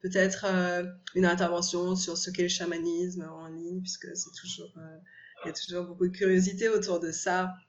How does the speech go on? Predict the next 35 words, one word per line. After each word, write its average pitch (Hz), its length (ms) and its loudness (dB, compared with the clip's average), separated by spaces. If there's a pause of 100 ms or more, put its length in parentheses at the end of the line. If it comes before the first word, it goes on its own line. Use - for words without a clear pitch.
(640)
Et, 285 200 4
euh, 339 840 2
donc 214 160 4
vraiment, 202 300 4
je 190 180 0
suis 180 180 -4
en 165 60 -4
train 175 160 -2
de 175 80 -4
passer 175 400 -4
en 165 100 -6
digital, 185 720 2
euh, 160 240 2 (340)
et, 170 180 0
euh, 160 160 2
c'est, 175 440 2
c'est 190 100 4
un 196 80 6
plaisir 226 300 4
pour 220 140 0
moi 240 100 4
parce 285 180 2
que 185 60 -2
ça 180 60 -2
fait 185 80 6
des 185 140 12
années 208 300 10
que 180 140 -2
je 170 100 -6
me 170 80 0
dis 180 120 -4
qu'il 165 260 -2
faut 180 140 -6
le 156 60 -4
faire. 190 680 -2